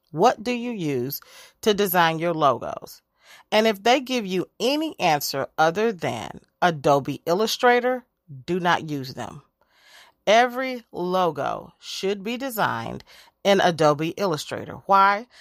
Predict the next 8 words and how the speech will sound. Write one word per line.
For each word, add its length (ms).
Because 280
it 100
creates 580
something 760
called 640
a 140
vector 480
file. 540